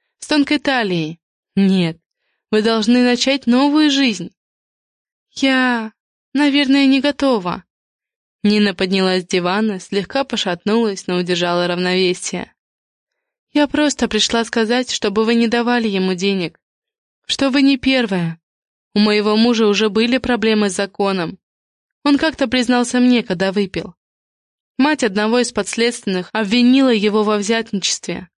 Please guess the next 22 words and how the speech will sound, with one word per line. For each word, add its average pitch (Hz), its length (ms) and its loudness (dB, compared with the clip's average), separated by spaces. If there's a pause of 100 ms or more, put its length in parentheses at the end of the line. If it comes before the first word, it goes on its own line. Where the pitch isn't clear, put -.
(440)
Было 302 240 4
служебное 226 560 2
расследование. 190 800 -4 (500)
Юру 285 300 2
вызывали 202 640 0
на 196 160 -4
коллегию. 202 680 -2 (520)
Ему 226 300 2
пришлось 226 440 -2
уйти 240 400 -2
из 196 100 -2
городской 196 440 -2
прокуратуры. 202 840 -4 (540)
А 214 80 -2
ведь 226 260 -2
он 254 240 2
ожидал 208 440 0
повышения 208 640 2
в 185 60 -2
должности 202 560 0
и 190 60 2
звании». 185 640 -2